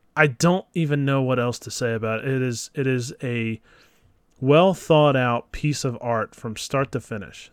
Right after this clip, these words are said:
Uh, it really does hit on all the notes. It's,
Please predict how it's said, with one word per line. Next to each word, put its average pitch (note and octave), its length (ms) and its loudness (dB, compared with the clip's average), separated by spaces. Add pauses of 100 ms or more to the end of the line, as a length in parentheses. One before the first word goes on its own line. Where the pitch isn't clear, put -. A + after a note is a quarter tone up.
(160)
Uh, A2+ 200 -6
it A#2+ 120 -8
really D3+ 560 0
does C#3 340 0
hit B2+ 220 -4
on A#2 180 -6
all A#2 220 -4
the A#2+ 100 -4
notes. A2 460 -4 (480)
It's, - 220 -2